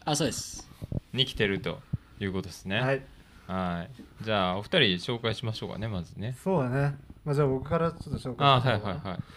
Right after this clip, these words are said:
Speaker 3: えっと、まあ、自分、えー、あ、っていうか、まず俺の紹介をしとかないと。
Speaker 2: あ、そうね。はい。えーっと、そうね。えー、じゃあ、今日は、<laughs> はい、つくんがまずゲストね。
Speaker 3: 毎度おなじみ、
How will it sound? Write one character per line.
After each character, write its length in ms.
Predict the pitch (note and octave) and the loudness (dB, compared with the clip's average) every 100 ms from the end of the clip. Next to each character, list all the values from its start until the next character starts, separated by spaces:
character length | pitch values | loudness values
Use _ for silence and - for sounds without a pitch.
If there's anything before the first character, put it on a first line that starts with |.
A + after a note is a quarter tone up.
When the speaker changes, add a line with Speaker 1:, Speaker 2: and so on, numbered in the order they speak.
| - - - - - D#3+ | -20 -20 -16 -16 -10 -2
Speaker 3:
え 40 | |
っ 40 | D#3 | 2
と、 80 | |
ま 120 | E3 D3 | 4 4
あ、 20 | |
自 180 | C#3 D#3 | 2 0
分、 320 | E3+ E3+ D#3+ | 2 2 4
え 280 | C#3+ C#3 C#3 | 4 6 4
ー、 180 | C#3 C3 | 4 2
あ、 20 | |
っ 80 | - | 2
て 80 | E3+ | 0
い 40 | |
う 20 | |
か、 60 | B2 | 2
ま 160 | D3 G3 | 2 2
ず 60 | |
俺 180 | C#3+ F#3 | 4 6
の 80 | F#3+ | 4
紹 180 | F#3+ F3 | 4 4
介 140 | E3+ | 6
を 100 | D#3 | 6
し 20 | |
と 80 | B2 | 6
か 60 | D3+ | 6
な 80 | C#3 | 4
い 20 | |
と。 40 | |
Speaker 2:
あ、 20 | F2 | 4
そ 0 | |
う 0 | |
ね。 160 | B2 - - | -4 -8 -4
は 140 | A2 | -4
い。 120 | F2+ - - | -4 -8 -2
え 360 | B2 A#2+ A#2 | 4 6 4
ー 20 | - | 2
っ 40 | |
と、 120 | G#2+ | -6
そ 220 | - A2+ F2 | -2 -4 -4
う 20 | |
ね。 120 | G#2+ - - - - | -8 -10 -18 -20 -10
え 220 | A#2 G2+ G2 | 2 2 6
ー、 40 | |
じ 100 | A2+ | 8
ゃ 120 | C#3 | 8
あ、 20 | F#2+ | 6
今 60 | - | 2
日 80 | |
は、 500 | B2+ C3 C#3 C3+ F#3+ - | 2 6 6 6 4 2
<laughs> 40 | |
は 120 | G#2 | 0
い、 60 | F#2+ | 2
つ 140 | F3 | 0
く 180 | C#4+ C4+ | 6 8
ん 200 | A2+ F#2 - - - - | 8 0 -12 -20 -18 -6
が 100 | G2 | 2
ま 140 | G2+ | 2
ず 120 | F#2 | 2
ゲ 100 | F2 | 4
ス 40 | C#3+ | 8
ト 20 | |
ね。 120 | D#3 | 10
Speaker 3:
毎 0 | |
度 60 | D#3 | 12
お 60 | D#3 | 12
な 120 | D3 | 10
じ 80 | C#3+ | 10
み、 260 | C#3 C#3+ | 8 6